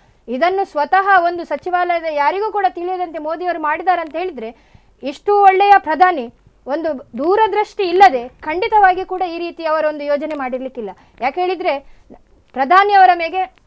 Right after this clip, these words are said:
ನಮ್ಗೆ ವಿಶ್ವಾಸ ಇದೆ, ನಮ್ಮ ಭಾರತದ ಪ್ರಜೆಗಳಿಗೆ ವಿಶ್ವಾಸ ಇದೆ ಖಂಡಿತವಾಗಿ. ಯಾಕೆ ಅಂತ ಹೇಳಿದ್ರೆ ಅವರು ಯಾವಾಗ್ಲೂ ಹೇಳ್ತಾ ಇರ್ತಾರೆ, ಯಾಕೆ ಹೇಳಿದ್ರೆ ಒಬ್ರಿಗೋಸ್ಕರ ಅಲ್ಲ, ಅವರು ಜನರ ಸೇವಕ.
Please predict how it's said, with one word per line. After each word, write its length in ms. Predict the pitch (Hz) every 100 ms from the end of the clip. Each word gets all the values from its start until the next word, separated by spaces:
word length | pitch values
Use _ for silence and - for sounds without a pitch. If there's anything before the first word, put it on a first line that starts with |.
| -
ನಮ್ಗೆ 240 | 269 349
ವಿಶ್ವಾಸ 400 | 294 262 254 247
ಇದೆ, 200 | 214 180 _ _ _ -
ನಮ್ಮ 200 | 247 320 349
ಭಾರತದ 440 | 285 285 330 349 320
ಪ್ರಜೆಗಳಿಗೆ 600 | - 277 294 415 403 403
ವಿಶ್ವಾಸ 400 | 311 - 269 262
ಇದೆ 160 | 233 196 _ _ -
ಖಂಡಿತವಾಗಿ. 640 | 294 359 415 392 339 311
ಯಾಕೆ 220 | 311 339
ಅಂತ 120 | 415 403
ಹೇಳಿದ್ರೆ 240 | 381 311
ಅವರು 500 | 330 392 349 339 - _ _
ಯಾವಾಗ್ಲೂ 400 | 294 349 453 427
ಹೇಳ್ತಾ 280 | 381 349 370
ಇರ್ತಾರೆ, 260 | 330 240 247
ಯಾಕೆ 180 | 302 370
ಹೇಳಿದ್ರೆ 240 | 359 294
ಒಬ್ರಿಗೋಸ್ಕರ 640 | 285 330 466 453 427 381 320
ಅಲ್ಲ, 120 | 277
ಅವರು 120 | 233
ಜನರ 280 | 226 262 359 440
ಸೇವಕ. 360 | 339 269 220